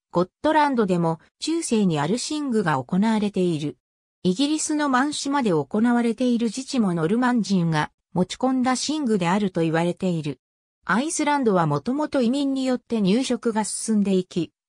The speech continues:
それぞれの定住地域でシングと呼ばれるものが存在した。しかし、全島共通の法律や規則というものはなく、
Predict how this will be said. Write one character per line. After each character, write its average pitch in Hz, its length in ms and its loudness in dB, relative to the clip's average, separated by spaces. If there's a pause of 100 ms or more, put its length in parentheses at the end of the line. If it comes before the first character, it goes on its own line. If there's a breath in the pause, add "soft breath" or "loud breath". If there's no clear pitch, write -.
そ - 160 0
れ 311 120 2
ぞ 302 140 -2
れ 254 120 2
の 180 100 2
定 247 300 2
住 240 180 -2
地 226 240 -2
域 202 220 -4
で 170 240 -2 (180)
シ - 240 -2
ン 330 120 0
グ 220 120 0
と 180 140 0
呼 160 140 2
ば 175 120 0
れ 240 100 0
る 220 120 0
も 214 100 0
の 208 140 0
が 170 100 0
存 190 280 0
在 190 200 0
し - 120 -12
た。 156 220 -4 (540)
し - 100 -16
か 285 160 -2
し、 - 300 -2 (220)
全 247 240 0
島 294 240 -2
共 277 240 -2
通 233 260 0
の 160 140 2
法 240 240 0
律 247 240 -2
や 214 140 0
規 - 180 -10
則 - 240 -6
と 208 100 0
い 196 120 2
う 190 100 2
も 196 140 0
の 202 120 0
は 165 120 0
な 165 120 -2
く、 - 240 -8